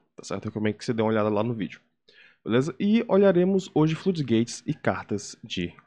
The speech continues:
consistência. Mas antes da gente tá começando, eu queria avisar pra vocês que a nossa parceira do canal, Phoenix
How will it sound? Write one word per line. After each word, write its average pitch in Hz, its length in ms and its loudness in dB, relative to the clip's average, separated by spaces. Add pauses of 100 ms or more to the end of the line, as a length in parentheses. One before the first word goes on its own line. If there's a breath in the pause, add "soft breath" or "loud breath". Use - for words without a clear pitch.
(120)
consistência. 135 680 0 (480 soft breath)
Mas 139 440 0 (240)
antes 240 160 2
da 233 100 0
gente 196 220 -4
tá 180 80 -2
começando, 147 580 -2
eu 135 80 2
queria 165 200 2
avisar 143 240 2
pra 143 120 0
vocês 123 220 -4
que - 80 -8
a - 20 -6
nossa - 140 -10
parceira - 440 2
do 185 60 2
canal, 135 360 0
Phoenix 226 440 0